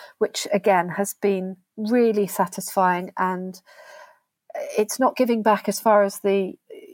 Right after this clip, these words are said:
um, you know, the, what happened to us, but it's giving back in, in, in another way. Um, and I, I, I'm really glad that I've been, I've been able to have the life that I can do this.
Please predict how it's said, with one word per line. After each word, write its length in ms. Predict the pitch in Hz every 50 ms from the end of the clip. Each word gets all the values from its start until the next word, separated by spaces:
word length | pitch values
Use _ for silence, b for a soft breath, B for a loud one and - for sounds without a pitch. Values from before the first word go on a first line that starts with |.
| - - _ _ _ _ _ -
um, 580 | - 196 180 180 185 185 185 185 185 185 185 - _ _ _ _ _ _ _ - _ _ _
you 100 | - 220
know, 120 | 202 190
the, 240 | 180 185 - - - _ _
what 280 | - - 214 202 - -
happened 380 | - - 214 196 - 208 190 -
to 180 | - 196 202
us, 460 | 208 202 165 160 - - - - - - _ _ _
but 140 | - 208 -
it's 200 | 214 - - -
giving 320 | - - 220 - 208 202
back 260 | 202 208 190 185 - -
in, 240 | 196 196 180 175 -
in, 280 | - 196 202 202 202 - _
in 140 | 208 208 202
another 300 | 202 196 190 185 190 185
way. 340 | 180 175 175 175 180 180 b b b b b b b _
Um, 360 | - 190 185 180 180 185 185 _ _ _ _ _
and 100 | 220 214
I, 200 | 208 208 202 190 - _ _ _
I, 400 | 196 214 208 208 202 202 208 202 - _ _ _ _ _ _ _ _ _ _ _ _
I'm 200 | 208 202 202 208
really 260 | 214 220 214 202 196
glad 280 | 196 - 196 185 180 185
that 100 | - -
I've 240 | - 196 190 - _ _ _ _ _
been, 220 | 196 208 196 - - _ _
I've 200 | 190 190 180 185
been 160 | 185 190 190
able 280 | 185 185 185 185 190 180
to 400 | 185 - 196 185 185 185 180 - - b b b b b b b
have 220 | - - 208 196 -
the 80 | 202
life 380 | 196 190 180 175 175 165 - -
that 100 | - -
I 80 | - 185
can 220 | 180 - 185 180
do 180 | 180 190 185 180
this. 340 | 180 180 180 180 - -